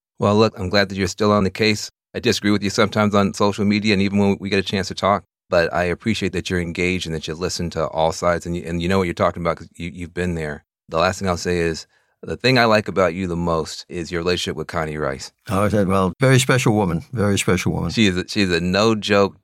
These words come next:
Speaker 1: tough, tough civil rights attorney. Uh, you talk about calling it like it is and, and stuff like that. And yet, you know, she went from
Speaker 2: <laughs>
Speaker 1: suing the department a gazillion times before you got there to working hand in glove with you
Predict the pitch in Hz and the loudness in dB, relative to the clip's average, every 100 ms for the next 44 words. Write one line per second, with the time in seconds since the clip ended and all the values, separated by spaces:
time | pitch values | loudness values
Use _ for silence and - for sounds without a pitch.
0 | - - 120 117 - _ - 107 104 - | -8 0 2 2 -2 _ -2 2 2 0
1 | 104 95 95 92 - 87 98 87 87 85 | 0 2 4 2 0 -6 -2 0 0 -6
2 | _ _ _ - 78 90 113 95 90 85 | _ _ _ -2 0 2 0 0 0 0
3 | 82 98 98 90 87 92 90 95 95 87 | 0 0 0 2 0 0 0 2 2 0
4 | 85 80 - 80 - 98 - 90 - 90 | -4 -4 -4 -4 -2 -2 0 0 2 2
5 | 87 - _ _ - 87 87 92 92 - | 2 -4 _ _ -8 -4 0 2 2 0
6 | 98 90 90 101 98 92 123 - - 113 | 0 0 0 2 -2 0 -4 -2 2 4
7 | 107 101 92 90 - 92 - 90 - - | 6 4 0 -4 -2 -2 -2 -6 -2 0
8 | 87 95 82 113 120 104 107 95 87 92 | 2 0 2 4 4 2 2 0 -2 -6
9 | 90 90 87 87 82 - 80 87 - 82 | -2 -2 0 0 -2 -2 0 0 -2 -6
10 | 87 82 80 82 80 90 87 | -4 -4 -2 -2 -2 -2 -2